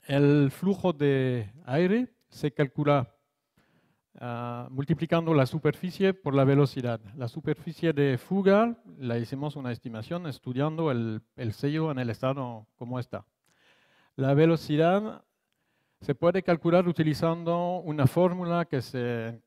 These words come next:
encuentra en los libros de cálculo de los conductos de aire acondicionado. Es la caída de presión por un obstáculo y una velocidad. Esa era la, esa relación. Entonces, con la presión diferencial la conocemos, es la presión atmosférica por fuera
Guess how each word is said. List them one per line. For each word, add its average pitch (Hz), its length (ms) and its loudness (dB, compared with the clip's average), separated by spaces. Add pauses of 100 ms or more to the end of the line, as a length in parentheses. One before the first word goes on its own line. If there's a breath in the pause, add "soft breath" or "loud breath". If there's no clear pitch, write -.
encuentra 135 460 -6
en 131 80 -6
los 123 160 -4
libros 151 400 4
de 127 160 -4
cálculo 143 400 -2
de 127 120 -2
los 120 600 -6
conductos 131 640 -6
de 123 180 -4
aire 127 220 0
acondicionado. 139 1040 -4
Es 127 180 -6
la 131 100 0
caída 147 320 0
de 139 100 0
presión 151 440 -4
por 131 160 -6
un 135 140 -4
obstáculo 151 640 -4 (920)
y 156 260 -2
una 139 200 -2
velocidad. 131 640 0 (1300)
Esa - 160 -2
era 147 120 4
la, 143 200 2
esa 151 240 -4
relación. 127 680 -4
Entonces, 160 500 -6
con 143 560 -4
la 151 80 2
presión 170 320 -2
diferencial 147 520 -2
la 147 100 0
conocemos, 175 600 -6
es 117 80 -8
la 127 80 -2
presión 131 300 -8
atmosférica 123 560 -8
por 110 200 -14
fuera 185 460 -4